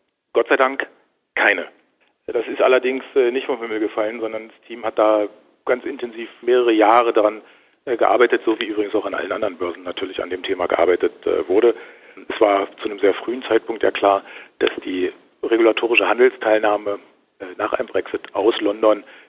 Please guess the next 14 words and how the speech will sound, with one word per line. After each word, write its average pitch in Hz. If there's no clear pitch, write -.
nicht 131
oder 110
nur 104
noch 107
sehr 104
eingeschränkt -
möglich 117
sein 92
wird. -
Die 104
britischen 113
Institute 110
haben 98
deswegen 98